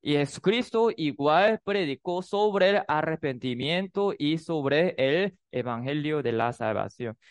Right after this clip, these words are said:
Por eso, sin arrepentimiento, sin llegar a confesar su estado espiritual de todo corazón, nunca jamás uno puede creer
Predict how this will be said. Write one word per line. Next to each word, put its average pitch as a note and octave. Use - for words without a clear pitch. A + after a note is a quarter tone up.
Por E3
eso, G#3
sin A3
arrepentimiento, B2
sin A#3+
llegar D#3
a E3
confesar E3+
su G3+
estado F3+
espiritual D#3
de D3
todo G#3+
corazón, D#3
nunca F#3
jamás D3
uno F3
puede C#3+
creer C#3+